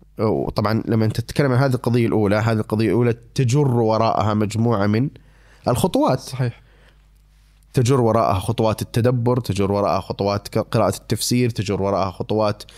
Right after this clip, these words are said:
Speaker 1: آه، ال-، القيام بالقرآن، تجر وراءها، وراءها خطوات تدارس القرآن، تجر وراءها خطوات وخطوات متعددة.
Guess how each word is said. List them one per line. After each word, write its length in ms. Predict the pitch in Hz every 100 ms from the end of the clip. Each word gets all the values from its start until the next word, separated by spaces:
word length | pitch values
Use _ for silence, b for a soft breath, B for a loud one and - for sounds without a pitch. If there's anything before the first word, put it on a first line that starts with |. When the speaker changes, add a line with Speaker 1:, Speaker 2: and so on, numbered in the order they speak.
| B B B
Speaker 1:
آه، 600 | 107 107 101 101 98 90 95
ال-، 180 | 110
القيام 540 | 71 110 135 131 127 117
بالقرآن، 520 | 110 - 110 117 117
تجر 280 | 110 104 92
وراءها، 560 | 98 101 101 82 -
وراءها 380 | 85 107 107 101
خطوات 560 | 92 - 110 110 104 - -
تدارس 520 | 127 131 131 123 -
القرآن، 520 | 113 117 - 110 117
تجر 300 | 113 110 117
وراءها 400 | 110 117 113 113
خطوات 520 | 113 120 131 131 123
وخطوات 480 | 117 120 131 127 123
متعددة. 540 | 120 - 202 110 90